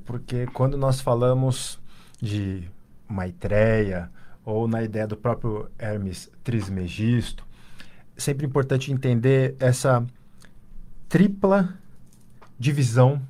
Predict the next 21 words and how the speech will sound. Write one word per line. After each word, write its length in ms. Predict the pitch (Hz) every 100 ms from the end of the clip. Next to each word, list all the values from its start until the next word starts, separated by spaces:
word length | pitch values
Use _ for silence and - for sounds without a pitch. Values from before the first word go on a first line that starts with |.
| - - -
dos 180 | 127 -
planos, 640 | 135 120 95 87 - - - - -
né? 120 | 98
O 40 |
chamado 640 | - 107 98 98 95 98 107
o 80 |
divino, 640 | 95 90 98 127 135 135 131 -
o 80 | 104
chamado 640 | - 110 101 101 95 92 - -
terreno 640 | 110 95 131 147 151 151 -
e 80 |
o 60 | 139
chamado 520 | 131 131 135 135 131
humano, 600 | 143 127 127 123 110 87 - - -
ou 140 | 107
o 20 |
primeiro, 520 | 92 120 104 123 127 117
o 40 |
segundo 440 | - 107 110 120
e 20 | 107
terceiro 460 | 113 - 117 98